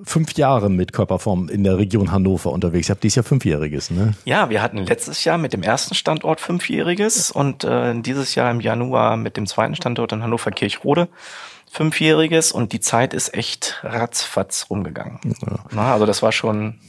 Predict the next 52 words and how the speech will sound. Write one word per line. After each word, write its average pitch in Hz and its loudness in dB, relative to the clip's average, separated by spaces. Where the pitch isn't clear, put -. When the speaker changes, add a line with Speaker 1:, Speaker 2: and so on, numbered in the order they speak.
Speaker 2:
schon 104 -4
Wahnsinn, 107 0
was 104 -8
da 107 -8
passiert - -12
ist. - -18
Speaker 1:
Das - 2
ist, 107 -4
da 104 2
ist - 0
schon 110 4
eine, 110 2
eine 107 2
Menge 107 4
passiert 98 0
dann - -6
einfach, 73 -6
ne? 80 -8
Aber 104 4
du 113 -2
bist 131 4
ja 131 4
schon, 123 0
du 110 0
selbst 110 2
bist 156 0
ja 156 4
schon 156 2
ewig 120 4
in 101 2
der 90 4
Fitnessbranche 87 -2
unterwegs. 87 0
Ich 107 -2
meine, 117 4
was 104 0
hast 120 2
du 208 4
denn 139 6
schon 98 2
alles 87 0
gemacht 82 0
so 87 -2
für - -2
dich? 85 0
Speaker 2:
Ja, 101 -2
was 113 -2
heißt 113 -2
ewig? 131 2
Also 107 0
klar, 143 0
mittlerweile 127 2